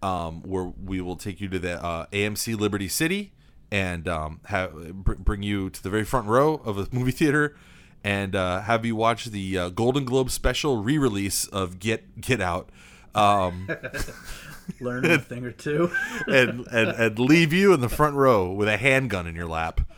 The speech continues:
Speaker 1: not loaded. Did you ever watch the T V show? People think this is, like, a fucked up reference I'm pulling out. It's like, it's not. It's actually, I didn't just make that up. There's an incredible scene from the T V show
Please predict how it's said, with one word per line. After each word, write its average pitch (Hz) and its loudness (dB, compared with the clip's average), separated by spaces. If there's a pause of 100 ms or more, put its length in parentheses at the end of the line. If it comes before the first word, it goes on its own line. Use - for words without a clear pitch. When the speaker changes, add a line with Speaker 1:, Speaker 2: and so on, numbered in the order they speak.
(500)
Speaker 1:
not 117 4
loaded. 92 6 (2250)
Did 123 -12
you 143 4
ever 127 4
watch 156 8
the 147 6
T 131 4
V 123 4
show? 131 4
People 120 6
think 117 0
this 95 0
is, 92 -4
like, 87 -4
a 85 -8
fucked - -6
up 90 -4
reference 90 -4
I'm 90 -6
pulling 90 0
out. 87 -2
It's 98 -4
like, 98 -4
it's - -10
not. 113 0
It's 85 -8
actually, 92 -6
I 92 -4
didn't 92 -8
just 95 -6
make 90 -10
that 85 -4
up. 92 -4 (320)
There's 110 0
an 113 2
incredible 107 2
scene 101 -4
from 95 -6
the 90 -4
T - -10
V 95 -6
show - 0